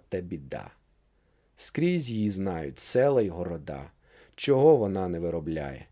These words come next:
Не тільки що горшків, людей не розбирає. І опинився горщик золотий між череп'яними горшками, щербатий й кривий, з розбитими боками.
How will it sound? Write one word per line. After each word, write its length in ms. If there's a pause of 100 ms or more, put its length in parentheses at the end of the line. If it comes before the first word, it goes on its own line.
(680)
Не 120
тільки 420
що 260
горшків, 760 (200)
людей 640
не 200
розбирає. 680 (880)
І 120
опинився 680
горщик 540
золотий 640 (320)
між 140
череп'яними 880
горшками, 640 (220)
щербатий 800
й 160
кривий, 500 (580)
з 80
розбитими 580
боками. 580